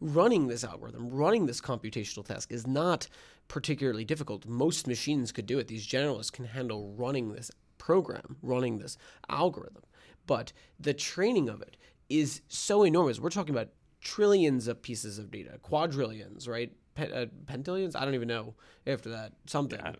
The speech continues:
Speaker 2: a lot.
Speaker 1: Petabytes
Speaker 2: Lot
Speaker 1: of
Speaker 2: of
Speaker 1: data,
Speaker 2: data.
Speaker 1: tons of data. And so it takes a lot to get there. And so these companies are very, very, very personal about how did they get there. Nobody knows. Here's the result.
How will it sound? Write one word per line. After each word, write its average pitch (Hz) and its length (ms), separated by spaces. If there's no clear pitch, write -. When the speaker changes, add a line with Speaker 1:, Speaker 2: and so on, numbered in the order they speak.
Speaker 2:
a 87 60
lot. 78 300
Speaker 1:
Petabytes 147 440
Speaker 2:
Lot 127 260
Speaker 1:
of 117 60
Speaker 2:
of 131 60
Speaker 1:
data, 85 140
Speaker 2:
data. 64 120
Speaker 1:
tons 190 340
of 131 160
data. 117 360
And 143 160
so 139 200
it 131 160
takes - 400
a - 60
lot 120 460
to - 80
get 113 340
there. - 120
And 117 160
so - 80
these 117 220
companies 208 280
are 120 60
very, 143 360
very, 131 160
very 117 320
personal 185 440
about 117 160
how 151 240
did 143 140
they 127 160
get 139 240
there. 131 240
Nobody 131 500
knows. 113 420
Here's 147 360
the 123 100
result. 113 480